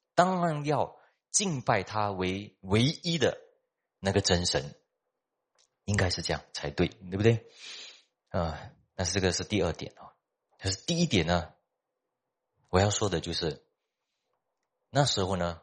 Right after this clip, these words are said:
我们以为啊，很多人都认为，原来义呢，这个公义呢，没有其他的，就是在耶稣，就是在摩西的律法上。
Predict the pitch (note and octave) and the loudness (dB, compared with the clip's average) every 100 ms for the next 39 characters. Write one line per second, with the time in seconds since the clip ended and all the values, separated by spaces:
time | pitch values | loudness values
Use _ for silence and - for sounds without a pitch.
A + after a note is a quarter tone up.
0 | _ F2+ F2+ G#2+ - F2+ D#2+ D2 D2 E2 | _ -4 -4 -4 -8 -12 -10 -6 -4 -4
1 | C#2+ - _ _ - B2+ F#3 C3+ G#2 G#2 | -4 -10 _ _ -8 0 2 2 2 2
2 | F#2+ E2+ D2 C#2+ _ _ _ _ _ _ | 2 2 -2 -8 _ _ _ _ _ _
3 | _ _ _ _ G2 B2+ E3 C#3 G#2 A2 | _ _ _ _ 4 4 4 2 0 -2
4 | G#2+ _ _ _ _ _ _ _ _ _ | -8 _ _ _ _ _ _ _ _ _
5 | _ _ _ _ _ _ _ F#3 D#3 G#2+ | _ _ _ _ _ _ _ 0 2 2
6 | G#2+ G2+ - _ _ _ - C#3+ - - | 0 -2 -10 _ _ _ -2 0 0 2
7 | E3 E3+ D#3 A2 G#2+ - _ _ _ _ | 2 2 0 -2 -6 -10 _ _ _ _
8 | _ - C3+ F#3 A2+ - F2+ F#2+ E2 - | _ -6 0 0 0 -4 -6 -8 -8 -10
9 | _ _ _ _ _ _ _ - F#3+ E3+ | _ _ _ _ _ _ _ -2 0 2
10 | D#3+ - D3 A2 G2 - B2 D3+ D3+ C#3+ | -2 -2 -2 -2 -4 -4 2 2 2 0
11 | C3+ C3 B2+ _ _ - E3 D3+ D3+ A#2+ | -4 -6 -8 _ _ -4 0 2 2 2
12 | B2 D3+ D#3 D3 G#2 G2+ C3+ G2 D2+ D2+ | 2 2 2 0 -4 -8 -10 -8 -8 -4
13 | F#2 D2 | -4 -4